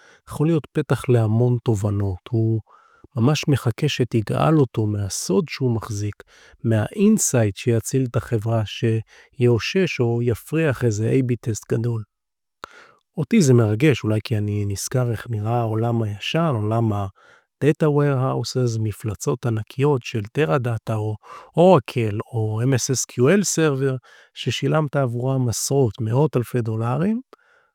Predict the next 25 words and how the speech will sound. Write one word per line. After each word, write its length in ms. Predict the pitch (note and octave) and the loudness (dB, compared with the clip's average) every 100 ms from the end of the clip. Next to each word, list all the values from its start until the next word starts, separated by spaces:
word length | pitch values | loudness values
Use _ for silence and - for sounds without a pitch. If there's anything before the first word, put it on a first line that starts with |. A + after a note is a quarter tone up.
| - | -6
גם 200 | C#3 E3 | 0 2
על 100 | D3 | 2
הרישיון 720 | B2+ A#2 G#2+ G#2 - D3 G3 C3+ | 2 2 0 -2 0 2 2 2
וגם 300 | G#2+ A#2 A2+ | 0 0 0
על 80 | |
החומרה, 560 | G#2 - A2+ G#2+ A#2+ D#3 D#4 - _ _ _ _ _ | -2 -4 -4 -2 0 -2 -4 -12 _ _ _ _ _
חומרה 480 | - A2+ A2+ C3+ | -4 -2 2 2
שקנית 580 | B2 - - A2 C#3 F#3+ D3 | 0 -6 -4 2 2 2 0
שתספיק 600 | - - A#2 - B2+ - | -2 -4 -6 -4 -4 -4
לך 220 | A2+ A#2 A2 | -8 -6 -4
לבלק 560 | G#2+ G#2+ G#2 A2 A2 - | -4 -4 -4 -4 -6 -6
פריידיי, 580 | - G#3 G3+ D3+ B2 A2+ | -4 0 0 0 0 0
אבל 300 | B2 B2 A#2+ _ _ _ _ | -2 -2 -4 _ _ _ _
שילמת 440 | - D3 E3+ E3+ | -4 2 2 2
עליה 220 | D#3 D3 C#3 | 0 0 0
עשרים 300 | - D3+ C3+ | 0 0 2
וארבע 260 | C3+ B2+ | 4 2
שבע 300 | A2+ C#3 B2+ A2+ | 2 0 0 0
גם 360 | B2 B2+ B2 A#2+ | 0 0 0 -2
באמצע 420 | A2+ A#2 A#2 - | 0 0 0 -4
אוגוסט, 540 | A2+ A2 G#2 - - _ _ _ _ - | -6 -4 -6 -10 -18 _ _ _ _ -12
שכולם 760 | - A#2+ - A#2 A#2+ A2+ G#2 | -10 -6 0 2 2 2 -2
זוללים 520 | G2+ A#2 A2+ A#2 B2+ | -2 0 2 2 2
סופלקי 640 | A2 A#2+ - B2 B2+ - A#2 | 0 -4 -2 0 0 0 -4
ביוון. 500 | A2 A2+ G#2+ A#2+ | -4 -4 -4 -6